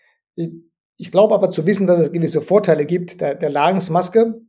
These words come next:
Ähm, und natürlich jetzt auch als H-N-O-Arzt ist immer schöner, wenn man nichts im Kehlkopf stecken hat. Ähm, also von meiner Seite lasse ich das immer gerne zu und wir können das immer gerne versuchen. Äh, man muss dann halt in Kauf nehmen, dass man bei einem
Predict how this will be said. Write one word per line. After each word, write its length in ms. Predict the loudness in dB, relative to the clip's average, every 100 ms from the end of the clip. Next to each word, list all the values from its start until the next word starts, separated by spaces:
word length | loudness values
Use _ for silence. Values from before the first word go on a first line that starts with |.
| -18
Ähm, 360 | -6 -2 -2 -4
und 220 | -6 -6
natürlich 580 | -6 -4 -2 -2 -4 _ _
jetzt 180 | -16 -12
auch 140 | -8 -6
als 160 | -4
H-N-O-Arzt 520 | -4 -2 2 2 0
ist 120 | -6 -6
immer 160 | -4
schöner, 280 | -4 -4 -4
wenn 100 | -4
man 100 | -6
nichts 180 | -6 -6
im 160 | -8
Kehlkopf 360 | -8 -8 -8 -8
stecken 280 | -8 -6 -6
hat. 180 | -8 -10 _ _ _ _ _ _
Ähm, 360 | 0 0 0 -6
also 180 | -4
von 140 | -4 0
meiner 220 | 2 4
Seite 440 | 4 2 0 -4 _ _ -20 -20 -20 _
lasse 240 | -2 -2 0
ich 40 |
das 140 | -4
immer 200 | 0 0
gerne 360 | 2 2 2 0
zu 300 | 0 0 2
und 80 | 2
wir 100 | 2
können 160 | 0
das 100 | -2
immer 160 | -2 0
gerne 280 | 2 0 0
versuchen. 800 | -4 -2 0 4 4 4 0 -10 _ _ -6
Äh, 140 | -2
man 120 | 0 0
muss 140 | -2
dann 120 | 0
halt 140 | 0 -2
in 100 | 0
Kauf 320 | 2 2 2
nehmen, 280 | -2 -2 -4
dass 180 | -4
man 180 | -4 -6
bei 80 | -4
einem 280 | -6 -8